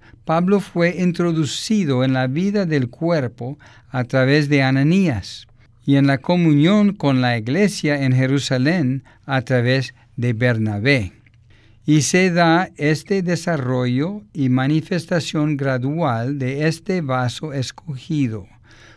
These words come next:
cuyo ministerio sería específicamente para los gentiles. Así que estas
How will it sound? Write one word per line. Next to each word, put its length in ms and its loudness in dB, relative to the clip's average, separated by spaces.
cuyo 360 4
ministerio 800 2
sería 460 0
específicamente 1600 -2
para 460 2
los 280 -2
gentiles. 1080 -2
Así 380 0
que 280 2
estas 480 0